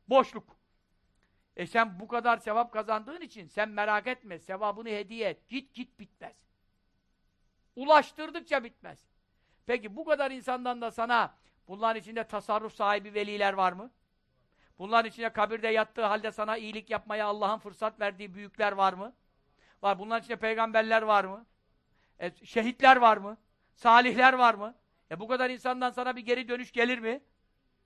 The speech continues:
Sen ne olursun arkadaş? Abad olursun. Ben kendim için gördüğümü sizin de için isterim. Zaten öbür türlü kamil iman sahibi olamaz bir mümin. Nefsi için istediğini mümin kardeşler isteyecek.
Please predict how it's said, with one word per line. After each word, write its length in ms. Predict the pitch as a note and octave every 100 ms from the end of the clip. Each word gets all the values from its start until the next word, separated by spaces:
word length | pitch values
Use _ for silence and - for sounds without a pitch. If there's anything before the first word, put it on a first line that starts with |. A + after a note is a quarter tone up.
| _
Sen 280 | - A3+ A3+
ne 40 |
olursun 400 | C4+ C#4 A#3 A3
arkadaş? 480 | G3+ F#3 F#3 G3+ - _ -
Abad 600 | G#3+ F#3+ E3+ G3 A3+ G#3
olursun. 420 | G3 F#3+ D#3 _ _ _ _ _ _ _ _ -
Ben 200 | C#4 C4+
kendim 400 | A#3+ A#3+ A#3 A3
için 300 | G3+ G3+ F3+
gördüğümü 600 | A#3+ A#3 G3+ G3 G3 G#3+ _ _
sizin 500 | _ A#3 A3+ A#3+ G#3+
de 220 | G3+ F#3 -
için 280 | G3 - A#3
isterim. 560 | F#3+ - F3+ A3 C#4+ _ _ _ _ _ -
Zaten 300 | G#3 A3 A3
öbür 160 | A3 A3
türlü 200 | A3 G3+
kamil 340 | G#3 G#3 G#3+
iman 280 | G#3 G3+ G3
sahibi 420 | G3 G3 F#3+ F3 _ _ _ -
olamaz 480 | G3 C4 E4+ D#4 B3
bir 120 | A#3+
mümin. 480 | A3+ A3 G#3 A3+ _ _ _
Nefsi 300 | G#3+ A3 -
için 200 | A#3 G#3
istediğini 480 | G#3 - F#3 F#3+ C4+
mümin 300 | B3+ A3 G3+
kardeşler 500 | F#3+ F#3+ F3+ E3+ G3
isteyecek. 460 | F#3 - E3 D#3